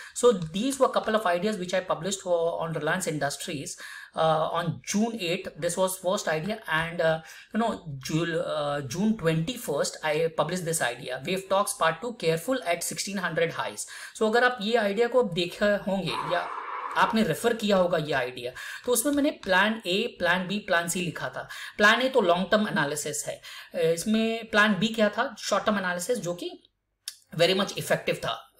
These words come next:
It was sell। अ, सेल कहाँ पे? Holding below eighteen hundred levels। हम सेवनटीन फिफ्टी और सेवनटीन हंड्रेड का टारगेट बोल रहे थे। और बाद में प्लान सी शॉर्ट टर्म स्ट्रैटेजी बाय। कहाँ से? अ, अगर वो सेवनटीन हंड्रेड के ऊपर होल्ड करता है तो buy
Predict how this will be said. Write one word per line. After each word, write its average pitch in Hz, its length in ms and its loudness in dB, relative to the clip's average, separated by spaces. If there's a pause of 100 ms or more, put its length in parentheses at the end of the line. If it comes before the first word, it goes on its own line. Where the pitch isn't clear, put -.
(160)
It 175 100 -2
was 240 160 4
sell। 160 280 4 (640)
अ, 180 220 -2
सेल 214 300 4
कहाँ 214 240 0
पे? 294 160 2 (140)
Holding 202 340 6
below 214 200 6
eighteen 196 340 -2
hundred 196 320 0
levels। 214 300 2
हम 208 140 0
सेवनटीन 175 440 0
फिफ्टी 220 220 -4
और 294 80 -2
सेवनटीन 180 360 -2
हंड्रेड 180 300 -2
का 196 60 -2
टारगेट 139 380 -4
बोल 117 120 -8
रहे 123 140 -8
थे। 131 80 -6
और 180 280 0
बाद 170 260 2
में 269 160 0
प्लान 190 220 2
सी 240 180 -2
शॉर्ट 175 300 -2
टर्म 180 280 -2 (240)
स्ट्रैटेजी 180 560 -2
बाय। 165 340 2 (460)
कहाँ 214 220 4
से? 311 200 -2 (380)
अ, - 300 -8
अगर 175 200 6
वो 214 140 4
सेवनटीन 190 360 2
हंड्रेड 196 380 -2
के 233 60 -4
ऊपर 220 340 4
होल्ड 214 300 8
करता 226 280 4
है 359 120 -2
तो 175 320 -6 (120)
buy 208 260 6